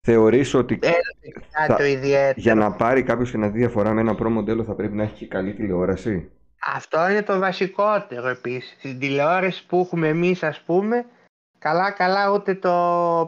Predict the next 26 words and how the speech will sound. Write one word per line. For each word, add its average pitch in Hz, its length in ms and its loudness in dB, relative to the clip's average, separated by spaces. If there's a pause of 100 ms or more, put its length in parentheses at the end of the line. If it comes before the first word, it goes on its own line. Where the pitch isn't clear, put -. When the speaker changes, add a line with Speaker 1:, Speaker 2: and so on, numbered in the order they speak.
Speaker 2:
PlayStation 190 760 0
πέντε 190 300 0
το 180 120 -2
κανονικό 165 680 -2
θεωρώ 131 460 0
δεν 127 480 -4 (560)
Speaker 1:
Δεν 107 120 4
δείχνει 104 340 6
αυτό 98 180 4
που 92 60 2
Speaker 2:
βλέπουμε, 95 200 6
Speaker 1:
μπορεί. 95 160 6 (420)
Speaker 2:
ναι, 143 160 -2 (180)
άρα 180 340 0
δεν 196 220 -2
έχει 143 280 -4
ουσία, 127 400 -4
δηλαδή 151 760 -4 (460)
τι 170 140 -2
να 160 160 -2
το 127 120 -4
κάνεις 127 400 -4
και 131 140 -8
το 131 220 -6
Pro. 131 180 -4 (400)
Speaker 1:
Μμμ. 95 280 -4